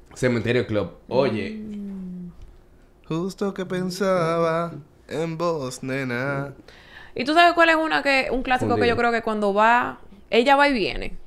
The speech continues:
Speaker 1: ¿Cuál?
Speaker 2: Ajá, yo voy a ver si tú tienes que saber, porque, ¿verdad? Mira, esta canción va y viene. Pero cuando lle-, o sea, ella se desaparece por rato, pero cuando reaparece, tú duras como un par de días ahí con ella.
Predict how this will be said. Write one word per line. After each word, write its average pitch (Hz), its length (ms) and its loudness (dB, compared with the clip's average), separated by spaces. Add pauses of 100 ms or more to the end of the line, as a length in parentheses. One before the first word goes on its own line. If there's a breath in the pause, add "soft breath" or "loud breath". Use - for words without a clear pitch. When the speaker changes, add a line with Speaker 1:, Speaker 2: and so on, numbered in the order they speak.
(220)
Speaker 1:
¿Cuál? 107 380 2
Speaker 2:
Ajá, 208 240 2
yo 202 100 4
voy 233 80 6
a 233 40 4
ver 233 100 2
si 233 120 -6
tú 208 120 -10
tienes 240 160 0
que 233 60 -4
saber, 165 260 -2
porque, - 140 -8
¿verdad? 175 300 -4
Mira, - 260 -6 (520 loud breath)
esta 285 160 0
canción 339 280 0
va 302 100 6
y 285 40 -2
viene. 185 440 -4 (680)
Pero 226 240 4
cuando 233 320 2
lle-, 220 440 0
o 240 40 0
sea, 262 240 4
ella 269 160 2
se 311 80 0
desaparece 269 380 -2
por 240 140 -6
rato, 185 300 -4
pero 196 240 -2
cuando 208 300 -2
reaparece, 226 680 0
tú 226 100 -6
duras 247 180 -2
como 233 160 -4
un 214 60 -6
par 214 160 0
de 214 140 -2
días 214 240 0
ahí 208 100 0
con 185 220 -6
ella. 190 380 -2